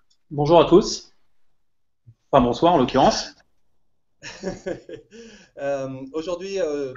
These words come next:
Speaker 2: on va parler de, de référencement et de, de site web et comment améliorer ses positions dans les moteurs de recherche pour son blog, pour son site web.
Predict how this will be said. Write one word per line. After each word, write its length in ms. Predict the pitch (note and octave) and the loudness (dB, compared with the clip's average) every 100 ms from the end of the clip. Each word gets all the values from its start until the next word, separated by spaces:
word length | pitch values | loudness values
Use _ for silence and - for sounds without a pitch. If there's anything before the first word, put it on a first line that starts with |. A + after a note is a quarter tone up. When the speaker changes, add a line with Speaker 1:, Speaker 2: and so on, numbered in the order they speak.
| - | -14
Speaker 2:
on 60 | C#3 | -10
va 140 | D#3 | -10
parler 340 | D#3 D#3 D#3 D#3 | -8 -10 -10 -12
de, 300 | C3+ B2 A#2+ | -14 -16 -16
de 60 | A#2+ | -14
référencement 800 | C#3 D3+ D#3 D#3 D#3 D#3+ D#3 D3+ | -12 -12 -14 -16 -16 -14 -14 -14
et 80 | C#3 | -16
de, 400 | A#2+ A#2 A2+ A2 A2 _ _ | -16 -16 -14 -14 -16 _ _
de 60 | A#2 | -20
site 300 | A2 F3+ - | -20 -20 -12
web 260 | D#3+ D#3 D3+ | -10 -10 -12
et 80 | |
comment 460 | B2+ C#3+ C#3+ C3+ B2 _ _ - | -16 -14 -12 -14 -18 _ _ -18
améliorer 380 | C#3 C#3 C#3 D3+ | -14 -12 -12 -12
ses 180 | - | -16
positions 680 | B2 D3+ C#3+ C3+ - C#3+ C3 _ _ _ _ | -18 -18 -18 _ -20 -18 -18 _ _ _ _
dans 80 | A#2 | -14
les 80 | C3+ | -12
moteurs 260 | D3+ D#3+ | -10 -10
de 60 | D3+ | -10
recherche 340 | B2+ - C#3+ - | -12 -12 -16 -18
pour 80 | - | -20
son 220 | - A2+ G#2+ | -20 -20 -14
blog, 380 | C3+ F3+ F#3 | -10 -8 -10
pour 120 | - - | -14 -18
son 120 | A#2 | -18
site 220 | - _ | -18 _
web. 160 | - A3+ | -14 -12